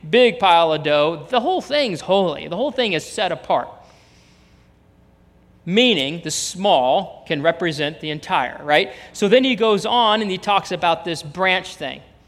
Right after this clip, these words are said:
And he says, "Okay, now this tree." So, it, it, and this is horticulture, and I hope I don't lose you here. But, uh, for those of you who like gardening, uh, which are some of you, uh, this is all fascinating things. So I'll try to keep it, I'll try to keep it <laughs> exciting. Um, so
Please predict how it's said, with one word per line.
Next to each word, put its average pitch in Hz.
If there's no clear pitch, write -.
And 156
he 156
says, 165
"Okay, 180
now 190
this 185
tree." 170
So, 190
it, -
it, -
and 214
this 214
is 202
horticulture, 185
and 185
I 175
hope 190
I 180
don't 175
lose 165
you 156
here. 131
But, 147
uh, 139
for 175
those 180
of 175
you 180
who 170
like 160
gardening, 147
uh, 143
which 139
are 143
some 156
of 147
you, 139
uh, 131
this 135
is 135
all 135
fascinating 123
things. 117
So 127
I'll -
try 143
to 139
keep -
it, 127
I'll -
try -
to 127
keep 127
it 135
<laughs> 135
exciting. 127
Um, 127
so 190